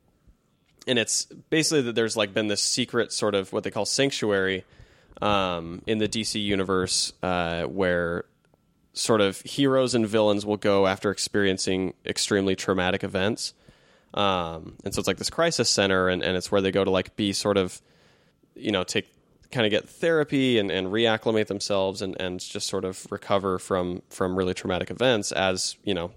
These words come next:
they experience on a regular basis, um, these heroes and villains, you know, with these cataclysmic events and the decisions they have to make. Um, but I guess it's, like, the story is, like, that in the crisis center, uh, two people are murdered,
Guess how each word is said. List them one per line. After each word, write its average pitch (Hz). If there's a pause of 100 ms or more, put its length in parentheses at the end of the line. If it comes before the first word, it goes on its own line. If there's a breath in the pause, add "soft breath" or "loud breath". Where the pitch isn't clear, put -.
(180)
they 90 (180)
experience 95
on 95
a 90
regular 95
basis, 104 (500 soft breath)
um, 87 (160)
these 101
heroes 95
and 95
villains, 92
you 95
know, 90
with 90
these 98
cataclysmic 95
events 95
and 92
the 92
decisions 98
they 104
have -
to 98
make. 95 (640 soft breath)
Um, 95 (720)
but 110
I 98
guess 110
it's, -
like, 110
the 113
story 139
is, 113
like, 110
that 107 (540)
in 123
the 117
crisis 110
center, 98 (460 soft breath)
uh, 90 (100)
two 123
people 113
are 92
murdered, 117